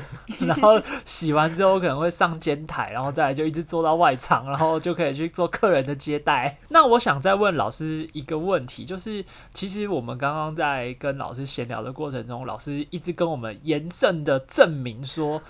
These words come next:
其实这个世界上我们讲的蜜蜂是我们，呃，华-，呃，中文社会的一种智慧上面的讹传。这个世界上除了蜜蜂之外，还有很多蜂类也是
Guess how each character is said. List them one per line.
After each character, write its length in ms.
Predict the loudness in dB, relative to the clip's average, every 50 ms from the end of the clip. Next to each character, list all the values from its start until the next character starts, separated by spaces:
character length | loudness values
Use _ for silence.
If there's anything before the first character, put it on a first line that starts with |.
| -18 -14
其 200 | -10 -6 -6 -4
实 160 | -4 -4 -2
这 120 | 0 0
个 80 | 2 2
世 280 | 2 0 0 -2 -2 -2
界 160 | 0 0 0
上 420 | 4 4 4 4 4 0 -4 -10 -8
我 100 | -6 -4
们 140 | -4 -2 -2
讲 240 | 0 2 0 0 0
的 100 | -2 -4
蜜 380 | -4 -2 -2 -2 -2 -2 -2 0
蜂 360 | 4 4 4 4 4 2 -2
是 220 | -2 -2 -2 -2
我 160 | 0 0 0
们， 340 | 0 -2 -2 -4 -4 -6 -8 -12 -16 -20 -20 -18 -12
呃， 260 | -8 -6 -4 -4 -4
华-， 200 | -4 -6 -6 -6 -8 -6 -4
呃， 340 | -4 -2 -2 0 -2 -2 -4
中 340 | -4 4 6 6 6 8 8
文 180 | 6 6 6
社 300 | 6 4 2 4 4 4
会 180 | 6 6 4 4
的 140 | 4 2 0
一 100 | -4 -6
种 640 | -4 -2 0 0 0 -2 -6 -10 -12 -14 -16 -16 -16 -8
智 320 | -4 -2 0 4 6 6
慧 260 | 8 10 8 8 8
上 280 | 6 6 6 4 4 4
面 260 | 2 -2 -2 -2 -2
的 300 | 0 2 2 2 0 0 0
讹 240 | 2 2 4 4
传。 380 | 2 2 0 -2 -2 -2 -6 -10 -14 -18 -20 -20 -20 -12
这 320 | -6 -2 0 2 4 6 6
个 100 | 6 4
世 160 | 2 0 2
界 140 | 2 2 4
上 260 | 4 4 2 2 0
除 260 | -4 -2 0 2 4
了 140 | 4 4 2
蜜 320 | 2 -2 -4 -4 -4 -4
蜂 300 | -4 -2 0 0 0 -2
之 240 | -4 -6 -4 -2 -2
外， 320 | 2 2 2 2 2 0 -2
还 140 | -2 0 0
有 100 | 0 0
很 280 | 0 -2 -4 -4 -4
多 160 | -4 -2 -2 -2
蜂 520 | -4 -6 -6 2 4 6 6 6 4 2
类 240 | 2 2 2 2 0
也 160 | -4 -6 -4
是 300 | -4 -4 -4 -4 -4 -6